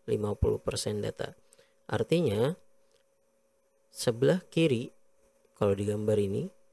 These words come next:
sebelah kiri dari median sampai berapapun nilainya, itu adalah lima puluh persen atau setengahnya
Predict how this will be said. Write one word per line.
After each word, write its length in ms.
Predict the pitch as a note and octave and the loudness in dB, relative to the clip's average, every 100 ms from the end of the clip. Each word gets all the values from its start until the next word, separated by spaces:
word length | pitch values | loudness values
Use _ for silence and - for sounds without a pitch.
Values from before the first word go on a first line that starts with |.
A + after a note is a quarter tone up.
| _ _ _ | _ _ _
sebelah 400 | - G#2+ A#2 E3 | -4 0 2 2
kiri 240 | - C#3 | 2 4
dari 240 | B2 A#2 A2+ | 8 8 8
median 720 | A2 G2+ C3 B2+ G2+ B2 D#3 - | 2 -2 4 4 4 -4 -8 -10
sampai 320 | G#2 G2+ G2+ | -8 -4 -4
berapapun 640 | G2+ G#2+ G2 G#2+ - A#2 | 0 -2 0 -2 0 -2
nilainya, 560 | G#2+ G2 F#2+ - C3+ G3+ - _ _ _ _ | -2 -4 -4 -2 -2 -2 -6 _ _ _ _
itu 320 | - - C3+ | -6 2 2
adalah 480 | A2 G2+ G#2+ A#2 C#3 _ _ _ A2 | 2 -2 0 -2 -4 _ _ _ -2
lima 320 | G#2+ A2 G#2+ | -2 -2 0
puluh 240 | A#2 A2+ | 2 2
persen 480 | - A2 - G#2+ G2 - | 0 -4 -2 -2 -4 -8
atau 240 | - B2+ | -2 2
setengahnya 960 | A#2+ - A#2+ A2 G#2+ G#2+ - A2+ B2 | 2 0 -2 -2 -4 -6 -2 2 2